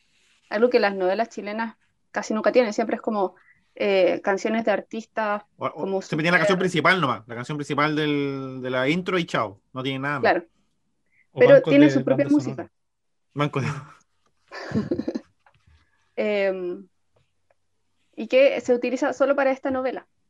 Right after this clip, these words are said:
Speaker 3: Mm.
Speaker 1: Entonces, eh, creo que hay harto de esa influencia y del éxito que ha tenido en el último tiempo en Chile la novela turca.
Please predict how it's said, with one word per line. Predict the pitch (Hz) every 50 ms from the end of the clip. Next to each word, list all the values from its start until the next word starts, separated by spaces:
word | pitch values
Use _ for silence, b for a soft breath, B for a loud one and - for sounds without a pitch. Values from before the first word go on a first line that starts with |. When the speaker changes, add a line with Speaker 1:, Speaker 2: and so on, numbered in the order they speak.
| _ - - - - _
Speaker 3:
Mm. | 117 110 107 113 120 120 113
Speaker 1:
Entonces, | 214 196 226 233 240 - 269 247 247 240 233 226 226 226 _ _ _ _ _ _ _ _ _ _ _ _ _ _ _ _
eh, | - 208 196 190 190 185 170 196 - _ _ _
creo | _ 247 262 269
que | 269 285 285 -
hay | 247 247 254 254
harto | 277 277 285 - _ _ _ - 320 339 - -
de | 240 226 233 240
esa | 269 - - 285
influencia | 277 285 - - 240 226 254 277 320 311 302 - _ - 226 254 302 311 _ _ _ _ _ _ _ _ _ _ _ _ _ _ _
y | 233 226
del | 202 208 202 220
éxito | 254 - - 311 285 302 269
que | 294 277 262
ha | - 254 254
tenido | 269 254 262 269 269
en | 269
el | 262
último | 262 - 294 269 262 254
tiempo | - 262 262 262 -
en | 262 247 247
Chile | - - 262 269 285 294
la | 277 262
novela | 240 226 220 226 233 233 220
turca. | - 247 247 240 - - _ - 175 -